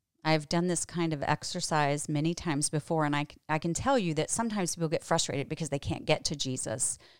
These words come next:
or they're just not used to using their imagination, so this practice can be, mm, frustrating. But for others of you, probably most of you,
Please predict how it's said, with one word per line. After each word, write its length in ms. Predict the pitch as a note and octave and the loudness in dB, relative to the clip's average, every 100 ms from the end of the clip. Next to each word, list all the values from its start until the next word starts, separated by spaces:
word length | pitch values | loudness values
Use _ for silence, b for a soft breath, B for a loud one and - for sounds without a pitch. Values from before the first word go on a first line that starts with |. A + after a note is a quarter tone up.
| b b b b _ _ | b b b b _ _
or 300 | - E3 E3 | 0 4 4
they're 120 | D#3+ E3+ | 4 2
just 220 | A3+ - | 2 4
not 160 | G#3 | 2
used 320 | F3 F3+ G3 - | 2 0 2 0
to 100 | F3 | 0
using 500 | D3 D#3 G3+ F#3+ E3+ | -2 0 0 2 0
their 140 | D3+ | 0
imagination, 760 | C#3+ D3 C#3+ D3 D3+ D3+ - D3+ | 2 0 0 0 0 2 0 0
so 140 | - | -2
this 180 | D3 D3+ | 0 -4
practice 680 | - - G3 F3+ - D#3+ - | -4 -4 0 0 -2 -4 -4
can 220 | - D3 | -4 -4
be, 420 | C3+ C3 B2+ C3 - _ | -2 -2 -4 -6 -10 _
mm, 640 | D#3+ D3+ C#3+ C3+ C3 B2+ - | -20 -16 -16 -14 -16 -18 -4
frustrating. 560 | C#3+ - F2 - - - _ _ _ _ _ _ _ _ _ | 0 0 -2 -8 -12 -14 _ _ _ _ _ _ _ _ _
But 160 | - G3 | -2 0
for 200 | A3 - | 0 0
others 300 | F#3 B3+ D#3+ | 2 4 2
of 100 | C3+ | 0
you, 160 | B2+ C3 | -2 -4
probably 460 | - D3 D3+ C#3+ | -2 -2 -2 0
most 320 | C3 C#3+ - | 0 2 0
of 140 | - - | -2 -8
you, 260 | - D#3 | -12 -12